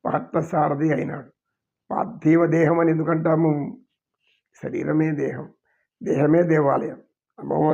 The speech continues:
నమో కృష్ణ, నమో కృష్ణ. కృష్ణం వందే జగద్గురు. జ్ఞానం పరమాత్మ, పరమాత్మమే జ్ఞానం. శ్రీకృష్ణుడి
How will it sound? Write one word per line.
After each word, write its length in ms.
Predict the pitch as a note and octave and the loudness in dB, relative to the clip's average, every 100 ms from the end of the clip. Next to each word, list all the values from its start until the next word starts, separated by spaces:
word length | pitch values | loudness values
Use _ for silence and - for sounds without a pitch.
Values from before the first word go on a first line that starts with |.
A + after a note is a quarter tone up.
| D3 | 2
నమో 200 | C#3 - - | 0 -2 -6
కృష్ణ, 220 | - - - - | -14 -16 -10 -4
నమో 180 | D#2 - - | -2 -2 -4
కృష్ణ. 220 | - - - - _ _ _ _ | -10 -20 -20 -20 _ _ _ _
కృష్ణం 380 | C#3 - - F3+ F#3 E3 | -12 -8 -2 0 2 4
వందే 280 | D#3 D3+ C#3 | 4 2 -2
జగద్గురు. 480 | - - - - - _ _ _ _ _ _ _ _ _ _ _ _ _ | -4 -10 -12 -16 -18 _ _ _ _ _ _ _ _ _ _ _ _ _
జ్ఞానం 600 | D3 C#3+ D3+ D#3 E3 F3+ - - _ _ _ _ - | -10 -6 -2 0 2 2 -2 -8 _ _ _ _ -8
పరమాత్మ, 540 | - D3+ C#3+ C#3 - D#3 - _ - | -4 0 -2 -4 -10 -14 -16 _ -8
పరమాత్మమే 720 | D3+ D#3 D#3+ D#3+ D#3+ D#3+ F3 D3 D3 | -2 0 0 0 -2 0 0 -2 -6
జ్ఞానం. 340 | C#3 - - - _ _ _ _ _ | -8 -8 -10 -14 _ _ _ _ _
శ్రీకృష్ణుడి 800 | C#3+ D3+ - B2+ - E3 E3 | -4 -2 -4 -10 -4 0 4